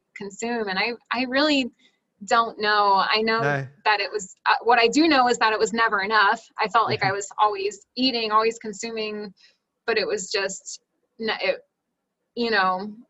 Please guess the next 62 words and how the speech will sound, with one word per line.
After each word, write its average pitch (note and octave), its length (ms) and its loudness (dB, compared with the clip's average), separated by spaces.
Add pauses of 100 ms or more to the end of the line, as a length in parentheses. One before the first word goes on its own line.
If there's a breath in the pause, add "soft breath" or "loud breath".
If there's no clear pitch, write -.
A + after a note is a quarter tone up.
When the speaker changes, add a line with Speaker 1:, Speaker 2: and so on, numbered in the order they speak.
(140)
Speaker 1:
it A3 100 2
was A3 160 4
never G3+ 260 0
enough. F#3+ 300 -2
So A3 200 0
in A#3 120 -2
any C4 240 0
time A#3 420 -4
that G3+ 340 -2 (680)
it's, A#3+ 160 -2
like, A#3 180 0
pretty C#4 200 2
much A#3+ 220 -2
at A3 220 -2
the, G3+ 360 -4 (540)
the G3+ 160 -4
end A3 200 -6
of A#3+ 200 -4 (160)
the A#3+ 80 -6
day, A#3+ 300 -2
every A#3+ 280 -6
day, A#3+ 460 -2
you A#3+ 240 -6
know, G#3+ 100 -2
I G3 100 -2
have G#3 240 -2
this, - 400 -8 (300)
you A#3 120 -2
know, G#3+ 60 2
I'm G#3 100 0
trying C4 380 0
to G3+ 260 -2 (480)
basically, C#4 420 2
like, F#3 200 -2
clean A3+ 280 -6
up G#3 180 -2
and G3 100 -10
go G3 100 -6
to F#3+ 80 -8
sleep A3+ 360 -8
as G3 160 -10
soon G#3 140 -8
as F#3+ 100 -10
I F#3 160 -6 (120)
can, A#3+ 240 -4
'cause G3+ 220 -6
sleep's A3 260 -8
so G3+ 180 -6
important, A3 460 -6
but G3+ 100 -4
also G3+ 360 -2
at F#3+ 160 -2
the G3+ 100 -10
end G3+ 120 -6
of G3+ 80 -6
every G3 240 -6
day, G#3 180 -6
I'm G3+ 160 -10
trying G3+ 320 -10
to G#3 120 -12
just, G#3 260 -6
like, G3 240 -4